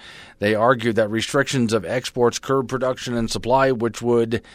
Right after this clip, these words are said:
exacerbate the fuel shortages that the Biden administration is attempting to address. Quote, "Banning or limiting exports of refined products decrease inventory levels, reducing domestic refinery capacity,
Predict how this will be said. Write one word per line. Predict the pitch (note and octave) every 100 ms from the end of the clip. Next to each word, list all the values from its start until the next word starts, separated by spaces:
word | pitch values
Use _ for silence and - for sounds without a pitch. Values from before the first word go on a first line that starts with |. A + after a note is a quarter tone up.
| - - -
exacerbate | G#2+ A2 G#2 C#3 D3 - C3+ C3 B2+
the |
fuel | A2+ B2+ C3+ B2+
shortages | - D3+ C#3+ B2+ C3+ A#2+
that | A#2
the | G#2+
Biden | G#2 C3+ B2+
administration | A#2 A2+ - A#2+ A2+ A#2
is | G#2+ G2+
attempting | G2 A#2 G#2 G#2+
to | G2 A2+
address. | A2+ G3 F3+ - - - - - - _ _
Quote, | - G#3+ G#3 E3 D3
"Banning | E3+ A3+ D4 D#4
or | A3+ E3+
limiting | D#3+ D#3+ D#3 D3
exports | C3+ D3 - C3+ B2
of | B2
refined | A2+ G#2+ B2+ D3 A#2+
products | G#2 C#2+ E2 - - - - - _ - F#2+
decrease | G2 E3+ E3 A3 D4 C4+ - -
inventory | C3 C#3+ C#3+ A#2+ B2+ B2 A2+
levels, | G#2 B2 A#2+ A2+ G#2 F2+
reducing | D#2 A2 G2 A#2+ A#2+ A#2+ A2
domestic | G2+ F#2+ A#2 A#2 A2+ -
refinery | G2+ F#2+ F#2+ F#2 F2+ F2+
capacity, | G2 B2 - - E2 A1